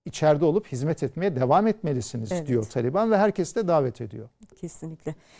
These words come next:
Speaker 2: Ee, şimdi siz uluslararası toplumdan, e, bahsettiniz. Batı ve uluslararası toplum, e, yeni hükümeti tanımadı. Aslında bu da yardım faaliyetlerini etkileyen sebeplerden biri. Sizin de ifade ettiğiniz gibi. E,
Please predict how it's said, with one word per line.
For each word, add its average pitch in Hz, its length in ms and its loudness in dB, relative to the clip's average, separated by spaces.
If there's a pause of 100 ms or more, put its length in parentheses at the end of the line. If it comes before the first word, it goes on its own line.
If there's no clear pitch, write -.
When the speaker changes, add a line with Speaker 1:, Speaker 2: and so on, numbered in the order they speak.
(120)
Speaker 2:
Ee, 196 340 0
şimdi 240 480 2
siz 202 340 -6
uluslararası 190 760 -2
toplumdan, 190 840 -2
e, 147 220 -6
bahsettiniz. 196 640 -6
Batı 202 220 0
ve 226 120 6
uluslararası 202 640 0
toplum, 233 480 -2
e, 190 80 0 (420)
yeni 214 240 2
hükümeti 175 500 -2 (380)
tanımadı. 269 460 2
Aslında 247 320 2
bu 277 100 -4
da 285 100 6
yardım 214 340 4
faaliyetlerini 202 640 -2 (280)
etkileyen 269 560 2
sebeplerden 233 800 2
biri. 226 180 2
Sizin 208 400 -2
de 240 100 6
ifade 196 300 4
ettiğiniz 185 420 -4
gibi. 147 200 -6 (440)
E, 196 380 2